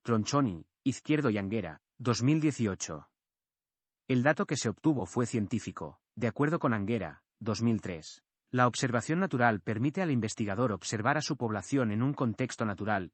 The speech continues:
en este caso, en la clase de medicina, y recabar información acerca de lo que está sucediendo, pues no se manipulan el ambiente ni otra variable.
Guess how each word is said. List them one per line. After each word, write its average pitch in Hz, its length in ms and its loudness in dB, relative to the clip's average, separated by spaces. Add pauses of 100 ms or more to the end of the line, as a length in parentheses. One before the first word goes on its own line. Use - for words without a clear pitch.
en 110 120 -2
este 120 240 -2
caso, 98 440 -6 (180)
en 127 160 2
la 120 100 4
clase 156 300 0
de 160 80 2
medicina, 104 640 -2 (160)
y 135 80 -2
recabar 127 400 0
información 120 600 -2
acerca 104 420 -4
de 110 80 -2
lo 107 100 -2
que 101 100 -6
está - 180 -2
sucediendo, 101 720 -6 (220)
pues 123 200 0
no 147 100 4
se 180 140 -2
manipulan 135 480 2
el 107 120 0
ambiente 101 500 0
ni 110 160 4
otra 113 180 2
variable. 87 580 -6